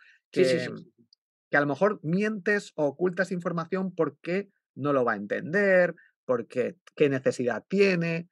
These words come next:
Speaker 2: Por ejemplo, si, si se muere alguien, no dices, "No, se ha ido a otro sitio, ya".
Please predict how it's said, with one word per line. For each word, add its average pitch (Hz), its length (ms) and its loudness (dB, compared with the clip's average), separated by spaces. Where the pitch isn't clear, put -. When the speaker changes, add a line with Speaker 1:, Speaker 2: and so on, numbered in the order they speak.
Speaker 2:
Por 135 120 -2
ejemplo, 131 260 -4
si, - 180 -14
si - 200 -6
se 120 100 -6
muere 143 240 4
alguien, 180 420 4
no 151 80 -2
dices, 135 260 -4
"No, 190 220 -2
se 175 140 -2
ha 180 100 0
ido 190 140 2
a 185 40 2
otro 175 240 -4
sitio, 180 560 -2
ya". 156 140 -4